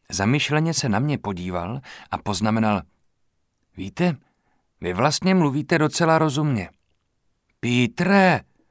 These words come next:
okřikla ho matka pohoršeně. "No takhle se přece nemluví." Ubezpečil jsem jí, že co se mě týče,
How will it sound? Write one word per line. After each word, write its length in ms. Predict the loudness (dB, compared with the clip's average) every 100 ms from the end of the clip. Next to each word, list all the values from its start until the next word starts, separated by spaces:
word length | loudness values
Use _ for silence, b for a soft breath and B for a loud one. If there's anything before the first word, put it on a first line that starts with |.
| _
okřikla 440 | -8 -2 -2 0 0
ho 120 | 0
matka 300 | 0 -2 -4
pohoršeně. 640 | -2 -2 -2 -6 -14 -18 _ b b
"No 60 | -8
takhle 260 | -2 0
se 120 | 0 0
přece 340 | 0 2 2
nemluví." 800 | 4 4 4 4 2 0 -2 -6 B B B B B B B -4
Ubezpečil 680 | 0 0 0 -4 -6 -6
jsem 260 | -4 -4 -6
jí, 280 | -6 -10 -16 B B B
že 180 | -2 0
co 120 | 0
se 160 | 0
mě 260 | 0 0 0
týče, 440 | -4 -8 -8 -10